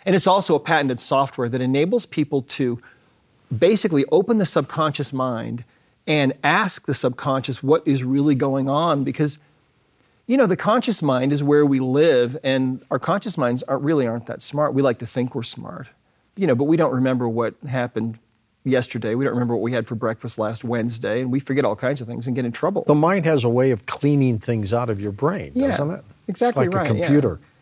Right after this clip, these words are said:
Speaker 2: cleaning out your
Speaker 1: It is.
Speaker 2: systems.
Speaker 1: It's continually cleaning, and sometimes things that we'd like to remember, we don't. But the subconscious mind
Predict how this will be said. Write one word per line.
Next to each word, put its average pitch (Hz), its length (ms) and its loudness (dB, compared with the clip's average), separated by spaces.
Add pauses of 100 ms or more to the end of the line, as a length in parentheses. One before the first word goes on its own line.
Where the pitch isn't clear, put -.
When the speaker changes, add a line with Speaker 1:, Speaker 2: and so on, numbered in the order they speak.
Speaker 2:
cleaning 117 440 0
out 113 260 -2
your 113 380 -4
Speaker 1:
It 185 160 2
is. 262 100 4
Speaker 2:
systems. - 380 -2
Speaker 1:
It's 156 180 6
continually 156 640 0
cleaning, 147 460 0
and 131 100 -2
sometimes 165 420 -2
things 139 220 -2
that 127 80 -4
we'd 127 140 0
like 123 180 0
to - 100 -6
remember, 127 240 0
we 120 140 -2
don't. 139 260 -2 (360)
But 151 160 2
the 139 80 2
subconscious 190 1000 0
mind 117 540 -4